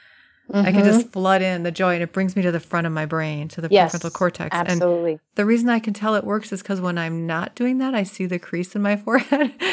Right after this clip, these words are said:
Speaker 1: And the minute I tether to one of those three memories,
Speaker 2: Right.
Speaker 1: it's like I just have this whole wa-, like, I c-, I could almost literally feel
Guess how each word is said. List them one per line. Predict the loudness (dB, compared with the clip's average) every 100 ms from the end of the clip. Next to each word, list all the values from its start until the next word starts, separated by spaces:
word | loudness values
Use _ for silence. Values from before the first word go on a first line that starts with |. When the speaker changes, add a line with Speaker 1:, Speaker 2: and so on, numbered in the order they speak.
| 2
Speaker 1:
And | 6 6
the |
minute | 6 2 4
I | 4
tether | 2 2 2 2
to | 0
one | 0 2
of | 2
those | 2 0
three | -4 -2
memories, | 0 0 0 0 -2 -4
Speaker 2:
Right. | -2 -2
Speaker 1:
it's | -2 0
like | 2
I | 2
just | 0 0
have | -2 -2
this | -6
whole | -14 -4 0 2 0
wa-, | -2 0 0 0
like, | -2 0
I | -2
c-, | -4 -10 -2
I | -2
could | 0
almost | -2 -2 -2
literally | -2 -2 0 -2
feel | -4 -2 0 -2 -4 -10